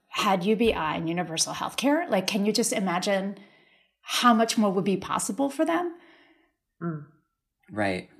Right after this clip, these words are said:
Speaker 2: Mm-hmm.
Speaker 1: Changing how,
Speaker 2: Mm-hmm.
Speaker 1: how we live in the city so that it's not so expensive for young people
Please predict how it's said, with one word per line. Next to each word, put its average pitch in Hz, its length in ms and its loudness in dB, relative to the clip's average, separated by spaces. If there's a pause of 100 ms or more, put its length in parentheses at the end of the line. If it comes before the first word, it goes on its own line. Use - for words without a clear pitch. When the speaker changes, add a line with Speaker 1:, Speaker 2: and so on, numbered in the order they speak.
(240)
Speaker 2:
Mm-hmm. 151 300 -10 (300)
Speaker 1:
Changing 233 500 4
how, 190 800 0
Speaker 2:
Mm-hmm. - 160 -16
Speaker 1:
how 214 160 2
we 190 100 -2
live 196 240 2
in 285 100 8
the 294 100 6
city 285 360 4
so 226 180 0
that 180 180 -2
it's - 180 -4
not 202 180 -6
so 233 100 -2
expensive 214 520 -2
for 269 80 -2
young 262 240 2
people 262 580 -2